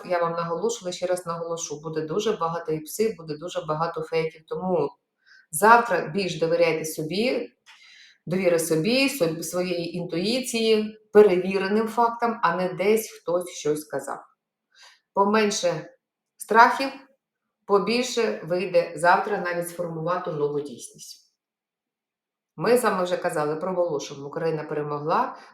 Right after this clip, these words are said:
проголошуємо те, що ми будемо святкувати не один день нашу перемогу, проголошуємо, що ми спимо спокійнесенько, тому що нема більше обстрілів, що ми вдячні нашим З С У, що ми вдячні Богові за те, що все скінчилося,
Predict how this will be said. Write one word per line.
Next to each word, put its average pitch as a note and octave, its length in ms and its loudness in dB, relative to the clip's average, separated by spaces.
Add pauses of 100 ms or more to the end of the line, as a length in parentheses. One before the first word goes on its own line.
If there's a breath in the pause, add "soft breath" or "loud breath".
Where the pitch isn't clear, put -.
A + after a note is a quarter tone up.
проголошуємо E3+ 800 -2
те, D#3 160 0
що D#3 160 -4
ми C#3+ 120 -4
будемо D3+ 220 -6
святкувати D#3 640 -4
не C#3+ 140 -4
один C#3 280 -2
день F3+ 200 0
нашу B3+ 300 -4
перемогу, B3+ 580 -2 (280 loud breath)
проголошуємо, F3+ 680 0
що E3+ 180 -2
ми D3+ 280 0
спимо D#3+ 640 -4
спокійнесенько, F3 960 -2
тому E3 280 -4
що E3 140 -8
нема F#3 320 0
більше C#3+ 320 -6
обстрілів, G#3 640 -2
що D3 160 -6
ми D#3+ 260 -4 (460 soft breath)
вдячні D#3 500 0
нашим D#3 360 -4
З C#3+ 60 -10
С D3+ 240 -4
У, D4 300 0
що D#3+ 200 -2
ми D#3+ 140 -2
вдячні C#3+ 520 -2
Богові A#3+ 420 0
за D#3+ 180 -2
те, F#3+ 160 -6
що D#3 160 -10
все D#3 360 -2
скінчилося, B3+ 880 -4